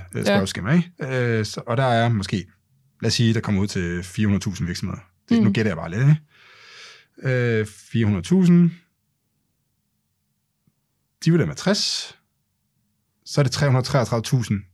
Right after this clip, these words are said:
Speaker 1: øh, timer. Og så ganger det med en timeløn på, lad os sige, fem hundrede. Hvad giver det så? Ah, okay, den ville så faktisk kunne være med.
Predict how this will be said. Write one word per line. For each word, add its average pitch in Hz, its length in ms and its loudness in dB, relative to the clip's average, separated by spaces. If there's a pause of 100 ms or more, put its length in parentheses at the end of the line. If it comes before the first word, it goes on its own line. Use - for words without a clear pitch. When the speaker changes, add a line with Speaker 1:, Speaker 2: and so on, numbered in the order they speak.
(340)
Speaker 1:
øh, 92 540 -6
timer. 175 380 4 (1080)
Og 104 80 -4
så 117 120 -2
ganger 110 260 0
det 107 100 2
med 107 120 2
en 95 120 2
timeløn 95 400 0
på, 104 80 -4
lad 92 300 -4
os 92 60 -8
sige, 87 320 -8 (500)
fem 92 140 -8
hundrede. 104 260 -2 (3250)
Hvad 98 160 -4
giver 101 100 -4
det 101 100 -4
så? 101 140 0 (480)
Ah, 123 80 -2
okay, 123 180 0
den 160 120 6
ville 160 100 6
så 135 100 0
faktisk 113 220 -4
kunne 110 100 -2
være 95 80 0
med. 95 140 0